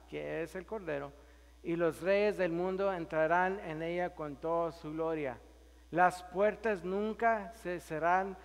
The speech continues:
al terminar el día, porque ahí no existe la noche. Todas las naciones llevarán su gloria y honra a la ciudad, y no se permitirá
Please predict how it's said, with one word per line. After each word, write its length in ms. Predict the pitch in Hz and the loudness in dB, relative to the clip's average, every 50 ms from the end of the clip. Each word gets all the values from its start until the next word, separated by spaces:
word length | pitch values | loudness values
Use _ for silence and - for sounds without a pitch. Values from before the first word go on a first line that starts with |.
| - - - | -20 -8 -2
al 220 | - 170 165 156 - | 0 0 0 0 0
terminar 600 | 170 160 143 143 156 151 156 165 170 180 185 185 | -2 -4 -2 -4 -4 -2 0 2 2 4 4 4
el 240 | 175 165 160 151 | 4 2 0 0
día, 460 | 151 165 175 180 190 196 196 196 180 - - - - - - - | -2 -2 0 2 2 2 2 0 -2 -6 -16 -20 -20 -20 -20 -10
porque 400 | - 165 170 147 - - 165 165 | -6 -6 -6 -6 -4 -4 -2 -2
ahí 460 | 165 160 147 147 151 160 165 180 180 175 | 0 0 -2 -2 -2 -2 -4 -4 -4 -4
no 160 | 165 160 156 | -4 -4 -6
existe 600 | 151 151 - - - 175 170 156 - - 160 156 | -6 -8 -10 -14 -12 -12 -12 -12 -10 -8 -6 -4
la 160 | 151 147 143 | -2 -2 -4
noche. 460 | 147 147 151 156 147 - - 131 117 120 - - - - - - - - - - - - - - - - | -4 -4 -6 -8 -8 -10 -12 -14 -14 -16 -18 -20 -20 -20 -20 -20 -20 -20 -20 -20 -20 -20 -20 -20 -12 -2
Todas 340 | - 240 262 269 262 247 233 | 2 2 4 4 6 6 6
las 200 | 220 202 190 160 | 6 6 4 2
naciones 580 | 175 185 180 160 - - 202 208 202 202 190 160 | 0 -4 -4 -6 -6 -4 -2 0 2 0 0 0
llevarán 440 | 185 185 175 175 175 190 202 208 196 | 0 0 2 4 4 4 4 2 0
su 200 | - - 202 190 | -4 -6 -6 -4
gloria 460 | 180 190 202 202 208 196 208 208 196 | -2 2 2 2 4 4 2 2 2
y 100 | 175 175 | 0 -2
honra 380 | 180 180 190 185 180 185 175 | -2 -2 -2 2 4 6 6
a 60 | 170 165 | 6 4
la 260 | 156 139 147 156 143 | 2 0 -2 -2 -2
ciudad, 500 | - - 160 156 156 185 185 160 131 - - - - - - - - - - - - | -4 -6 -6 -2 2 4 4 2 2 -2 -8 -18 -20 -20 -20 -20 -20 -20 -20 -20 -12
y 160 | - 151 160 | -6 -4 -2
no 460 | 170 175 175 180 185 202 214 220 226 | 0 2 4 4 6 6 8 6 4
se 240 | 214 - - 202 190 | 2 0 -2 -2 -2
permitirá 1000 | - - 185 170 156 170 170 156 - 165 151 156 165 175 185 190 190 190 185 | 0 0 0 0 0 -2 -4 -4 -4 -4 0 4 6 8 8 8 8 6 4